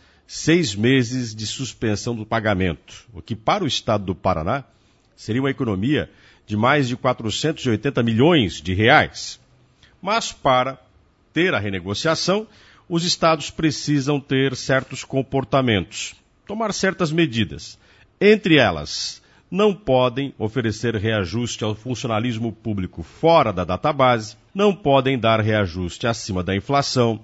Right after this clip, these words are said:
E no caso do Paraná, o aumento da contribuição do funcionalismo ao Paraná Previdência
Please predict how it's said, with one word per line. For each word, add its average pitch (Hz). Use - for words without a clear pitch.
E 208
no 254
caso 104
do 101
Paraná, 110
o 123
aumento 151
da 127
contribuição 117
do 98
funcionalismo 117
ao 110
Paraná 131
Previdência 117